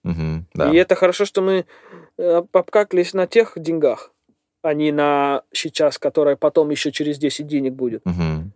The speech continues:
Speaker 2: Лучше там попробовать.
Speaker 1: Третье, что выделил, это быстро реализовывать какие-то вот идеи, которые видишь.
Speaker 2: Сразу, сразу, сразу надо. Потом упадет это, потом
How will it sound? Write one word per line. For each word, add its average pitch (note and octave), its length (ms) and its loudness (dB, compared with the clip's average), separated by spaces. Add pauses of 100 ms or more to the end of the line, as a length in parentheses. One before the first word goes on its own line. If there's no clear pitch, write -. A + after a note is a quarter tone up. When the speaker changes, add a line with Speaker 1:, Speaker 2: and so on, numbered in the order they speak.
Speaker 2:
Лучше D3+ 260 0
там E3+ 260 0
попробовать. C3 560 -6 (280)
Speaker 1:
Третье, A#2+ 380 4
что A#2 260 2
выделил, A2 440 2
это F2 880 2
быстро A2 380 0
реализовывать F2+ 520 2
какие-то - 360 -8
вот F2 180 0
идеи, G2+ 220 0
которые E2+ 360 -2
видишь. F2+ 540 -4
Speaker 2:
Сразу, G3+ 380 4
сразу, G3 320 2
сразу F#3+ 320 2
надо. D#3+ 220 -2
Потом F3+ 340 0
упадет F3 360 2
это, E3 220 0
потом F#3 420 0